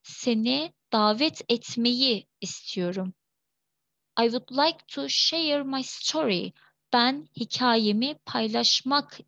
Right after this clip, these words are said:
istiyorum. Bakın burada bu ilk üç cümlede gördüğünüz gibi would like bizim asıl fiilimiz. Sonrasına gelen to ask, to invite, to share bunlar da fiilimsimizdir. Sorulara geçecek olursak, "Would you like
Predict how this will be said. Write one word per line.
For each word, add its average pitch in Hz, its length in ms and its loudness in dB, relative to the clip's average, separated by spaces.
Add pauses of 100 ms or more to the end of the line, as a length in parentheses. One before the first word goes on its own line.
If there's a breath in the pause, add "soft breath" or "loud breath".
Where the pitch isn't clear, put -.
istiyorum. 185 800 -2 (680 soft breath)
Bakın 220 400 -6
burada 214 520 0
bu - 160 -10
ilk 262 200 -6
üç - 140 -14
cümlede 202 420 0
gördüğünüz 214 640 0
gibi 196 180 -10
would 214 420 -4
like 190 180 -4
bizim 175 360 -8
asıl - 300 -2
fiilimiz. 294 680 0 (340 loud breath)
Sonrasına 285 600 -4
gelen 202 340 -2
to - 240 -8
ask, - 520 -4
to - 200 -8
invite, 233 580 0
to - 120 -8
share 202 500 2 (440 loud breath)
bunlar 269 500 0
da 349 60 -2
fiilimsimizdir. 202 1120 -2 (260 soft breath)
Sorulara 277 560 -4
geçecek 240 520 -4
olursak, - 520 -4 (520 loud breath)
"Would 254 200 0
you 302 260 2
like 330 120 -2